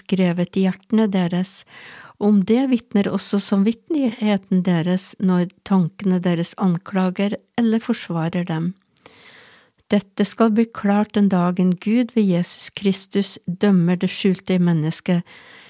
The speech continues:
slik jeg har forkynt i mitt evangelium."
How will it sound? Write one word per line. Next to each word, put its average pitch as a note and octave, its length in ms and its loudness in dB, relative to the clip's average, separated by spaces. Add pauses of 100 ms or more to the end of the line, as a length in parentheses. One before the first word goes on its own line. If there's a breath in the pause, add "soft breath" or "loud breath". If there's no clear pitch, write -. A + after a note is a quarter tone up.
(120)
slik A3 640 0
jeg G3 320 2
har G3 100 4
forkynt F#3+ 640 0
i F#3+ 140 2
mitt E3+ 480 0
evangelium." E3+ 880 -4